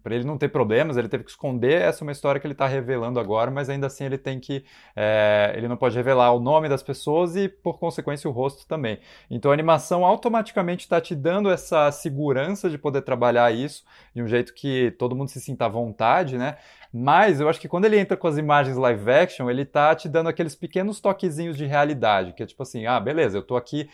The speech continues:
é, vendo algo estilizado, muito bonitinho, muito estético, cores legais, direção de arte bacana, é, mas aí quando você vê a imagem da cidade destruída, você fala, cara, não, isso é uma história sobre pessoas reais.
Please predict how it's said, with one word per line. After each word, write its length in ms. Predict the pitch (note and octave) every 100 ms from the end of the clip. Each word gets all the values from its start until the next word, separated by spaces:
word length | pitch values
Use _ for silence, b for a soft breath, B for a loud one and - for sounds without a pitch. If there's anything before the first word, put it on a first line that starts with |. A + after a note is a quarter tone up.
| B B
é, 160 | A#2+ A#2
vendo 340 | G#2+ C#3 C3
algo 200 | B2 B2+
estilizado, 760 | - C#3+ B2+ A#2+ D3 F3+ D#3+ D3+
muito 240 | D#3 C3+
bonitinho, 580 | C#3+ C3+ - D#3+ F3 E3+
muito 140 | D#3
estético, 580 | - - D3+ D#3 D3+ D3
cores 300 | - C3+ B2
legais, 460 | B2 G#2 B2+ C#3+ B2
direção 260 | A2+ C3
de 100 | A2+
arte 200 | A#2 -
bacana, 500 | A2 - C#3 D#3 F3+ B B B
é, 500 | A2 A2+ A#2 A#2 A2+ C3
mas 180 | C3 B2+
aí 140 | C#3
quando 160 | E3 C#3+
você 100 | B2+
vê 120 | C3+ E3 -
a 100 | B2+
imagem 460 | B2+ B2+ C3+ A#2+
da 100 | A#2
cidade 360 | A#2+ B2 A#2 A#2
destruída, 400 | G#2+ - A#2+ B2
você 100 | B2+
fala, 160 | G#2 G2
cara, 320 | A#2 G2 F#2+
não, 240 | G#2+ G2
isso 160 | F#2+ -
é 40 |
uma 80 | A#2
história 340 | - A2 A#2
sobre 220 | B2 B2+ B2+
pessoas 400 | A#2 - A#2+ A2+
reais. 460 | A#2 F#2 F2+ -